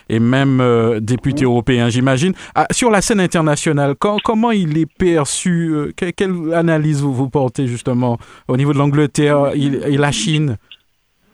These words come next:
Speaker 2: Eh ben, sur le plan, sur le plan international, oui, on, on peut, on peut, on peut, on peut jeter dessus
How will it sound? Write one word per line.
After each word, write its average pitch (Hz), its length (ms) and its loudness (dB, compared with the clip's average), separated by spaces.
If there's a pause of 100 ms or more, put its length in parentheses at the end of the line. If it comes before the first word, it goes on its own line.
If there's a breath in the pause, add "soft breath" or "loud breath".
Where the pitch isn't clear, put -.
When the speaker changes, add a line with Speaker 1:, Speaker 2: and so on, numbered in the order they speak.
(1800)
Speaker 2:
Eh 135 40 -4
ben, 143 360 6 (300)
sur 233 180 8
le 190 160 6
plan, 202 400 4 (1160)
sur 226 120 4
le 160 140 4
plan 185 160 4
international, 135 920 2
oui, 156 280 4 (320)
on, - 100 -4 (140)
on 143 80 2
peut, 156 300 4
on - 120 -4
peut, - 200 0
on 151 100 0
peut, 143 360 4
on 165 60 0
peut 139 400 4 (300)
jeter 143 380 4
dessus 139 500 2